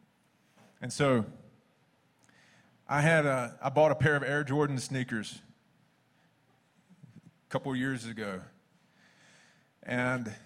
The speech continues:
they looked good, but they didn't, they didn't fit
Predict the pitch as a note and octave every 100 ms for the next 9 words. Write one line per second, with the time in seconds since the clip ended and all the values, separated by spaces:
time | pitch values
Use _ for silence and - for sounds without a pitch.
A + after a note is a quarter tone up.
0 | - _ _ _ _ _ - A2+ D3+ F3+
1 | - _ _ _ _ _ _ _ _ _
2 | _ _ _ _ _ _ - B2+ C#3+ C3
3 | D#3 B2 - - - - - - - _
4 | _ _ _ _ _ _ _ - A#2 A#2
5 | B2+ B2 D#3 E3+ F3 D3+ - - _ _
6 | - D3 E3+ D#3+ - E4 -